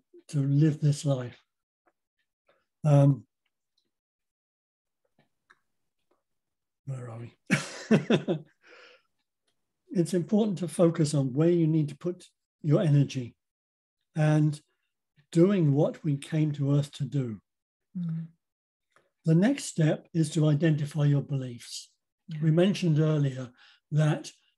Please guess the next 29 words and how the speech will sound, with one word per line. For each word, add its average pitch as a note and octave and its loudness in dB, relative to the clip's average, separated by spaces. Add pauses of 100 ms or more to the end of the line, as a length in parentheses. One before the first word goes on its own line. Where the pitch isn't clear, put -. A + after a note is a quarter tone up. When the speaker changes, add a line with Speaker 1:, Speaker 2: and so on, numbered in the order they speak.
(120)
Speaker 1:
our E3+ 0
beliefs F3+ -2 (340)
control D#3 2
our C#3+ 2
life. B2+ -12 (760)
Depending F3+ 0
on E3 2
what F#3+ 0
we D3+ 0
believe, C#3+ 0 (280)
depending, C#3+ -2 (240)
depends D3+ 0
on C#3 -2
what D#3 -2 (260)
we D#3 2
will C#3+ 2
allow C#3+ 0 (1080)
or F#3 -4
accept - -4
as D3+ 0
reality D3 0
in C#3+ 0
our C3 -2
life. B2 -14 (640)
So - -2
we E3 2
actually G3 -2
control D3 0
reality C3+ -4